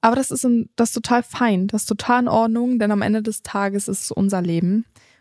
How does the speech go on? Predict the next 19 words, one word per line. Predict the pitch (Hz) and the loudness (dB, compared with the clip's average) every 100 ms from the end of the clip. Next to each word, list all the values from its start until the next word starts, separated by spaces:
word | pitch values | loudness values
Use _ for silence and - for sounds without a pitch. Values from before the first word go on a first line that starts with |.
| _ - | _ -2
unsere | 202 226 254 233 | 0 2 0 0
Reise | 202 190 196 202 190 202 | 2 2 2 2 0 0
und | 185 - | -2 0
unsere | 190 190 180 | 0 0 -2
Entscheidung. | 185 - - 175 170 170 214 - | -2 -2 -2 -2 0 -2 -4 -2
Deswegen | 202 202 214 | -2 0 0
habe | 208 208 | 0 0
ich | |
das | 202 185 | -2 -2
irgendwann | 196 185 190 | 0 0 0
abgelegt. | 196 - 175 160 - - - | -4 -2 -4 -4 -8 -14 -6
Ich | 196 - | -4 0
will | 214 | 2
aber | 214 196 | 2 2
sagen, | 190 180 190 214 233 | 2 2 2 2 0
ich | 202 - | -4 -2
hatte | 196 185 | -2 0
das | 170 - - | -2 -2 0
auch. | 175 185 - | 0 0 -10